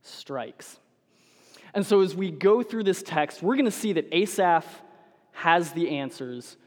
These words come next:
but we're gonna wait to see how he concludes and finds these answers until the end. So stick with me. We're gonna see that he has three sections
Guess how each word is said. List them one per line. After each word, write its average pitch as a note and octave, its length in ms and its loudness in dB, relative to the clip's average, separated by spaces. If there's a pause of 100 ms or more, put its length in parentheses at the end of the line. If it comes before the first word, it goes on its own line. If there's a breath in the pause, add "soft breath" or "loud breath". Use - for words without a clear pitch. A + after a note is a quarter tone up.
(140 soft breath)
but - 80 -10
we're F#3 160 -4
gonna D4 140 0
wait G3 300 2
to - 80 -8
see D3+ 500 -2 (420 loud breath)
how G#3+ 400 2
he A#3 160 -4
concludes F3+ 880 -4
and D3 180 -6 (140)
finds F#3+ 380 -2
these D#3 220 -6
answers C3 640 -10 (300 soft breath)
until D3+ 260 -6
the C#3+ 180 -2
end. A#2 180 -10
So - 100 -16
stick G3 320 -2
with E3+ 180 -2
me. C#3+ 200 -6 (960 soft breath)
We're F#3 140 -2
gonna A3 120 0
see G#3+ 280 -2
that F#3 180 2
he F#3+ 140 -2
has D#3+ 320 0
three G3 320 -6
sections F3 800 -2